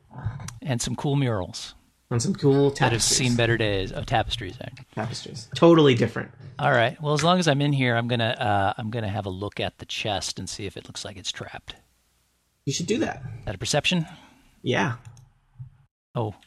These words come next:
Speaker 1: I thought you were about to tell me that something happens. <laughs> That is a nineteen.
Speaker 2: Uh, the chest does not appear to be trapped. It appears to be locked, but not trapped.
Speaker 1: Okay.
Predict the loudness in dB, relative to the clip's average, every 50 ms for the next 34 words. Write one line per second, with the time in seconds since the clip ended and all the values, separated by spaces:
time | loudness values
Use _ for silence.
0 | -20 -20 _ -20 -20 _ _ -20 _ _ -20 -20 -20 _ -10 -6 -4 -2 0 0
1 | 2 4 2 2 2 0 0 0 2 2 2 0 -2 -4 -4 -2 0 0 0 0
2 | -2 -2 0 0 -2 -2 -4 -8 -10 -12 -12 -14 -10 _ -2 -2 -2 -2 -6 -14
3 | -18 -20 -20 -20 -20 -20 -20 -20 -20 -20 -20 _ _ -20 -20 -20 _ _ _ _
4 | _ _ _ _ _ _ _ -4 0 2 2 4 4 4 6 6 4 4 2 0
5 | -2 -2 -2 -4 -6 -8 -12 -16 -20 -20 -20 -20 -2 4 8 8 8 8 8 8
6 | 6 6 6 4 4 4 4 4 4 4 4 4 6 6 8 8 6 6 2 0
7 | 0 4 4 4 6 4 4 0 0 -2 -2 -4 -6 -6 -8 -16 -18 -20 -18 -8
8 | -4 -2 -2 0 0 0 0 0 0 0 2 4 4 4 6 8 8 8 6 6
9 | 0 -10 -18 -18 -20 -20 -20 -12 _ -4 -2 2 2 2 0 0 -4 -6 -6 -6
10 | -6 -4 -2 0 2 0 0